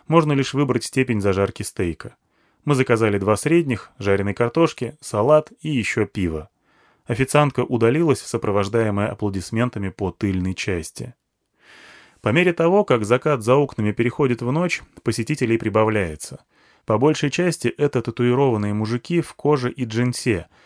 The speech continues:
Их подруги в том же, плюс свирепый пирсинг и смелая окраска волос. Однако попадаются и вполне цивильно одетые граждане. Причем никто их не задирает и не мешает отдыхать.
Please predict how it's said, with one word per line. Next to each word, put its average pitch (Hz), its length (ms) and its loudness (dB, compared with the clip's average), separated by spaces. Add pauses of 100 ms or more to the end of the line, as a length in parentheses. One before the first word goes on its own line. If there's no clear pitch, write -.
(260)
Их 151 180 0
подруги 143 640 2
в - 60 -20
том 139 220 2
же, 113 180 0
плюс 165 480 0
свирепый 117 600 0
пирсинг 131 580 -2
и 120 100 -4
смелая 110 500 -2
окраска 92 540 -6
волос. 92 500 0 (680)
Однако 190 300 0
попадаются 143 640 2
и 139 180 -4
вполне 117 460 0
цивильно 120 560 -2
одетые 107 400 -2
граждане. 95 560 0 (500)
Причем 113 340 0
никто 107 280 -2
их 113 180 -2
не 107 80 0
задирает 104 720 2
и 117 100 -2
не 98 140 -2
мешает 98 460 -2
отдыхать. 113 580 -4